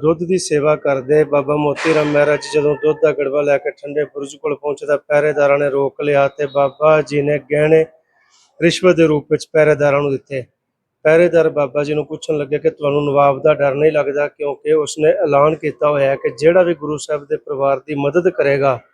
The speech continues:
ਉਸ ਨੂੰ ਕੋਹਲੂ ਵਿੱਚ ਪੀੜ ਦਿੱਤਾ ਜਾਵੇਗਾ। ਬਾਬਾ ਜੀ ਬੜੀ ਨਿਮਰਤਾ ਤੇ ਪ੍ਰੇਮ ਵਿੱਚ ਭਿੱਜ ਕੇ ਕਹਿਣ ਲੱਗੇ,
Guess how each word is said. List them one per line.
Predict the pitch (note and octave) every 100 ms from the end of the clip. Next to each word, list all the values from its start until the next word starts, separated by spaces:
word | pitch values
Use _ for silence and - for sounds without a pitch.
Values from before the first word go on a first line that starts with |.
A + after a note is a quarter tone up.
| _ _ _ _ _ _
ਉਸ | F3 -
ਨੂੰ | F3+
ਕੋਹਲੂ | E3+ F#3+ G#3
ਵਿੱਚ | G3 F#3 -
ਪੀੜ | D3+
ਦਿੱਤਾ | C#3 C#3+ D3
ਜਾਵੇਗਾ। | C#3 C3+ B2+ C3 C3 A#2+ _ _ _ _ _ - - _ - - - _ _ C#3+
ਬਾਬਾ | C#3+ D3+ F3
ਜੀ | F#3+
ਬੜੀ | F#3 F#3
ਨਿਮਰਤਾ | F#3 D#3+ E3 E3+ F3+
ਤੇ | F3 F3
ਪ੍ਰੇਮ | - D3+ D3+ D#3
ਵਿੱਚ | E3 -
ਭਿੱਜ | D3+ B2+
ਕੇ | B2+ D3+
ਕਹਿਣ | C3+ D3+ D#3+ D#3+
ਲੱਗੇ, | C#3+ C3+ C#3+ E3